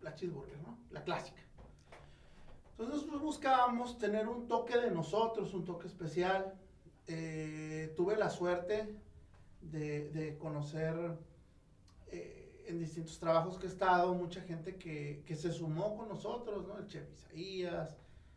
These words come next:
eh, la gente de Gourmet, que se fueron sumando y aportando cosas para, para nuestro producto final, ¿no? Para nuestra comida. Entonces, de repente,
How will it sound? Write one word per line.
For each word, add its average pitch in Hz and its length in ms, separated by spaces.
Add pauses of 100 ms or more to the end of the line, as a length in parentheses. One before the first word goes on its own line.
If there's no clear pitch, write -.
(280)
eh, 151 140
la 151 80
gente 147 240
de 151 180
Gourmet, 151 480 (1600)
que 240 140
se 233 120
fueron 240 280
sumando 247 720 (160)
y 214 200
aportando 190 800
cosas 240 340
para, 156 580
para 147 1080 (340)
nuestro 180 300
producto 170 360
final, 202 360
¿no? 247 100
Para 247 180
nuestra 170 240
comida. 240 440 (1000)
Entonces, 180 340
de 202 60
repente, 190 640